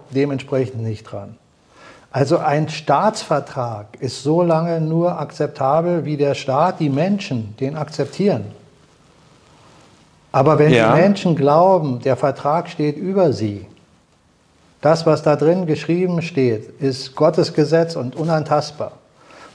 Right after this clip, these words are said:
Speaker 1: Darum habe ich den Vergleich gebracht mit einem Vulkan. Ein Vulkan, der Nat-, der, der basiert auf Naturgesetzen.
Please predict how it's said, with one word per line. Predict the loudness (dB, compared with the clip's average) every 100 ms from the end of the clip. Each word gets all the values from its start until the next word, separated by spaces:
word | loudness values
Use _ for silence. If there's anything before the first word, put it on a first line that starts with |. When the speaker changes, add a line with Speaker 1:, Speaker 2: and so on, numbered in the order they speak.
| -2
Speaker 1:
Darum | 0 2
habe | 0 -2
ich | -2
den | -4 -4
Vergleich | -4 -2 0 0 0
gebracht | -6 -4 -6 -6
mit | -10 -4
einem | -2 -2
Vulkan. | -4 -2 -2 -2 -4 -10 -20 _ _ _ _ _ _ _ _ _ _ _ _ _ _ _ _ _ 0
Ein | 2 6
Vulkan, | 6 4 2 0 2 0 -2 -6 -14 _ _
der | 0
Nat-, | 2 0 -2 -18 -20 _
der, | 2 2
der | 4 0
basiert | 2 0 0 -4 -2
auf | -4
Naturgesetzen. | -2 -4 -2 -2 0 -2 -2 -6 -14